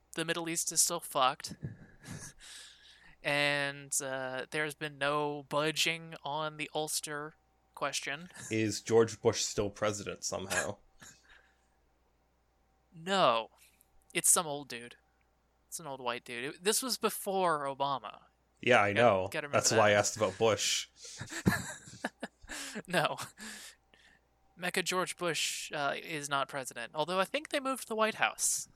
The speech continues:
Speaker 1: at some point.
Speaker 2: Where?
Speaker 1: I, pf-, I don't fucking know. <laughs> All I know is that the, wherever the president of the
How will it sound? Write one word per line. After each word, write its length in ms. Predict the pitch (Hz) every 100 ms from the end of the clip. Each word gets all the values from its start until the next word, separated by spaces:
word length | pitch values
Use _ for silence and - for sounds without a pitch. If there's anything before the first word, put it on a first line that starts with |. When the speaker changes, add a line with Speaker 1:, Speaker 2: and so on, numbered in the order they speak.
| -
Speaker 1:
at 140 | 156 -
some 180 | 151
point. 300 | 143 143 127 - - -
Speaker 2:
Where? 600 | 117 156 107 95 92 - _ _ _ _ - _ -
Speaker 1:
I, 160 | -
pf-, 200 | 277 - -
I 160 | 139
don't 160 | 180 160
fucking 280 | 151 - 131
know. 240 | 131 147
<laughs> 60 | - - - - - - _ _ _ _ _ _ _ _ _ _ _ _ - - _ _ _ _ - - - - _ _
All 140 | 180 170
I 100 | 190
know 160 | 196
is 120 | 190 170
that 280 | 170 160 - 175
the, 100 | 190
wherever 400 | 165 175 202 220
the 220 | 185 185
president 680 | 175 - 175 180 202 208 202
of 280 | 175 170 165
the 260 | 175 156